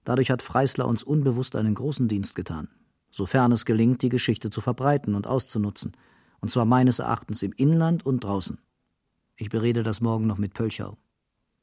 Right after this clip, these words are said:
Kommt es raus, dass du diesen Brief empfangen und weitergegeben hast, wirst du auch umgebracht.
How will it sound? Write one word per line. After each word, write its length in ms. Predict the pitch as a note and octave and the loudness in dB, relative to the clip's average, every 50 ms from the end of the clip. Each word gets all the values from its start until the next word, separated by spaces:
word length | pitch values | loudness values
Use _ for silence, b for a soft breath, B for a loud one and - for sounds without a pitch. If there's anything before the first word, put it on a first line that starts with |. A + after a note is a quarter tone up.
| _ _ _ _ _ _ - | _ _ _ _ _ _ -6
Kommt 200 | - B2 A#2+ A#2 | -2 0 0 0
es 160 | G#2+ - - | 0 -2 -2
raus, 220 | A2+ C3+ C#3 - | 0 0 0 0
dass 120 | - B2 - | -2 -4 -2
du 60 | - | -2
diesen 220 | A2+ A2 G#2 G#2 G#2 | -2 -2 -2 -2 -2
Brief 200 | G#2+ B2 C3+ B2 | 0 -2 -2 0
empfangen 440 | B2 G#2 G2+ - B2+ B2 A#2+ A2 G#2 | -2 -2 -2 0 2 2 2 2 0
und 120 | G2 - | 0 -2
weitergegeben 720 | - B2 C3 - A#2+ G#2 G#2 G2 - G2+ F#2+ G2+ G2 F#2+ | -2 -2 -2 -2 -2 -4 -4 -4 -4 -4 -2 -2 -2 -4
hast, 220 | F2 F2 - - | -4 -8 -8 -8
wirst 180 | - G2 - - | -8 -8 -6 -6
du 60 | - | -8
auch 100 | - A2 | -6 -6
umgebracht. 540 | G2+ F#2+ G2+ F#2 F2+ - - F2+ - - | -4 -4 -4 -6 -6 -8 -10 -12 -12 -14